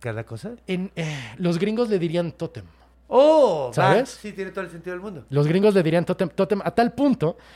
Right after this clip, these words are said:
Speaker 2: de que el Rilash Mam fue creado, eh, lo tallaron en una madera del colorín, ¿sabes? El, el, el,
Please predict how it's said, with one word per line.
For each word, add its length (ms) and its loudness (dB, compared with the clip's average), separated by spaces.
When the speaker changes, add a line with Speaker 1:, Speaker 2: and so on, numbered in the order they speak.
Speaker 2:
de 240 0
que 220 2
el 160 4
Rilash 400 2
Mam 380 0
fue 560 0
creado, 500 2
eh, 200 2
lo 220 0
tallaron 580 0
en 160 -2
una 180 4
madera 480 4
del 300 2
colorín, 480 -6
¿sabes? 260 2
El, 160 -2
el, 280 0
el, 380 -2